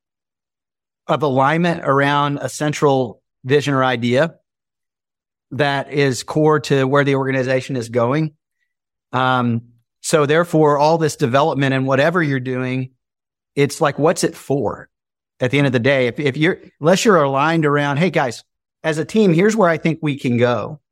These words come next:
Here's what life looks like for us three years from today. And let's back that down into the one year," you know, like we talk about all the time. If there's not some clarity there, and it's, it's fine to change it and it to be wrong 'cause,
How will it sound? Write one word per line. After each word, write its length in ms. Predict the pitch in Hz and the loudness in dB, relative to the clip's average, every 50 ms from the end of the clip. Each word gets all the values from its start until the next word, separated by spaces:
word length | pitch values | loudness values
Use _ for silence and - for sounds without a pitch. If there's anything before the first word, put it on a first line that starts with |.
| _ _ _ | _ _ _
Here's 200 | - 170 202 185 | 0 0 2 2
what 120 | 214 214 - | 2 0 2
life 320 | 147 147 143 156 147 - | 2 2 2 2 0 -2
looks 300 | 143 139 143 143 - - | -2 -2 -2 -2 -2 -2
like 260 | 143 131 123 117 - | -2 0 0 0 -2
for 180 | _ - 131 127 | _ -2 0 2
us 280 | 127 127 123 - - - | 2 0 0 -4 -6 -8
three 200 | 151 147 147 147 | -4 -2 0 2
years 240 | 143 143 139 127 | 2 2 0 0
from 160 | - - 135 123 | -2 -4 -4 -4
today. 400 | - 117 120 131 139 135 131 127 | -4 -2 0 2 2 4 4 2
And 80 | 123 | 2
let's 140 | 139 139 - | 0 -2 -2
back 300 | - 143 139 147 147 - | -2 -2 -2 -2 -2 -2
that 180 | 147 139 - 123 | -4 -4 -2 -2
down 300 | 127 131 131 135 131 131 | -2 -2 -2 -2 -4 -6
into 320 | 131 123 135 131 117 - - _ _ _ _ - | -8 -6 -4 -4 -4 -4 -6 _ _ _ _ 0
the 100 | 123 123 | 2 2
one 200 | 135 143 147 139 | 2 2 2 2
year," 260 | 131 123 117 110 113 | 2 2 2 2 0
you 120 | 120 131 | 0 0
know, 80 | 131 127 | 2 2
like 160 | 131 131 - | 2 0 0
we 60 | 131 | -2
talk 240 | - 139 135 127 - | 0 0 -2 0 0
about 200 | 127 127 123 123 | 0 0 0 0
all 180 | 123 120 117 113 | 0 0 -2 -4
the 80 | - | -4
time. 420 | - 139 143 139 131 123 117 120 - _ _ _ _ _ _ - | -2 0 0 0 0 -2 -4 -8 -12 _ _ _ _ _ _ -2
If 140 | 160 147 156 | -2 0 2
there's 180 | 156 139 117 | 0 0 2
not 240 | 156 170 214 - - | 2 2 2 0 -2
some 380 | - - - 180 196 208 196 - | -4 -2 0 0 2 2 0 0
clarity 420 | - 165 160 180 190 190 156 131 | 0 0 2 2 2 2 2 0
there, 220 | 120 120 113 117 | 0 0 0 0
and 100 | 120 139 | -2 -2
it's, 140 | 180 175 - | -4 -4 -4
it's 160 | - 165 - | -6 -6 -6
fine 360 | - - 240 277 320 294 254 165 | -4 -2 0 0 2 0 0 0
to 200 | 143 131 120 - - - | -2 -4 -4 -4 -8 -8
change 380 | - 196 262 285 254 156 120 | -4 -2 -2 0 0 -2 -2
it 60 | 123 | -2
and 120 | 113 113 127 | -4 -6 -8
it 120 | 127 - | -10 -10
to 60 | - | -8
be 140 | 131 139 131 | -4 -2 0
wrong 580 | 120 127 160 220 220 170 - 123 127 120 120 120 | 2 2 2 2 2 2 0 0 -2 -4 -4 -6
'cause, 240 | - 135 123 - | -6 -6 -6 -6